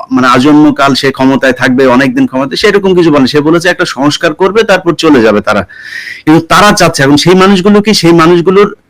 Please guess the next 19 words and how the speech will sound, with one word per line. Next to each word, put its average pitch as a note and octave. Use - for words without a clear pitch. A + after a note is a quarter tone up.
চিন্তা E3+
ভাবনা D#3+
হচ্ছে F#3
কর্নেল D3
তাহেরের C#3+
মতো, A2+
বাংলাদেশকে C3+
একটা D3+
সেকুলার C#3+
রাষ্ট্র D3+
করতে D#3
হবে। E3+
ভারত C#3+
যে E3+
প্রেসক্রিপশন D#3+
দেয়, D#3
সেই D#3
প্রেসক্রিপশন D#3+
অনুযায়ী E3+